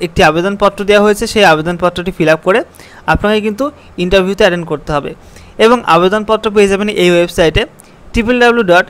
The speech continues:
ক্লেমস ডট ইন্ডিয়ান রেল ডট গভ ডট ইন স্ল্যাশ আরসিটি। এরপর দেখুন চিত্তরঞ্জন লোকোমোটিভ ওয়ার্কসে নার্সিং সুপারিনটেনডেন্ট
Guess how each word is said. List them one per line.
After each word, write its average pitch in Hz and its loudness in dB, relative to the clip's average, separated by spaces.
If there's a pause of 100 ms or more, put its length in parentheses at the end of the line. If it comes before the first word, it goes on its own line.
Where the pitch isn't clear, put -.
(240)
ক্লেমস 220 2 (120)
ডট 175 4 (240)
ইন্ডিয়ান 202 0
রেল 208 0 (380)
ডট 180 4 (120)
গভ 208 4 (140)
ডট 156 4
ইন 240 -8 (400)
স্ল্যাশ 185 2 (640)
আরসিটি। 160 -4 (580)
এরপর 233 4 (120)
দেখুন 175 -4 (580)
চিত্তরঞ্জন 233 0 (100)
লোকোমোটিভ 196 -2
ওয়ার্কসে 165 0 (460)
নার্সিং 180 2 (140)
সুপারিনটেনডেন্ট 190 -2